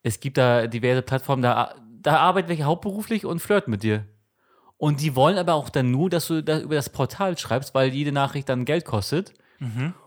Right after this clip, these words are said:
Speaker 1: Und sobald Herr Amadeus, zweiundfünfzig Jahre alt, fragt, äh, „Mensch, können wir nicht auf hier privater Nummer wei-, äh, weiterschreiben?“, sagen sie,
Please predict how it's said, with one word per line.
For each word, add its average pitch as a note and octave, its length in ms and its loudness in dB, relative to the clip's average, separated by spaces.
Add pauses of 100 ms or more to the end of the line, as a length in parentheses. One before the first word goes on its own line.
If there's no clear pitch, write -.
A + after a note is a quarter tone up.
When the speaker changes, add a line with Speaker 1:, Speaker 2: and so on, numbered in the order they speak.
(120)
Speaker 1:
Und C#3+ 180 0
sobald D3 400 4
Herr E3 220 4
Amadeus, D#3+ 600 2
zweiundfünfzig D#3+ 540 -2
Jahre D3 140 0
alt, C#3+ 140 -4
fragt, D#3 320 0
äh, C#3 100 -2
„Mensch, D3+ 320 -4
können D3+ 220 -2
wir D3+ 80 -2
nicht D3+ 200 -4
auf C3+ 260 -4
hier C#3 240 0
privater C3+ 340 -2
Nummer D#3+ 220 2
wei-, A2 180 2
äh, A#2 200 -2
weiterschreiben?“, C3+ 680 0 (400)
sagen C#3 260 2
sie, D3 180 0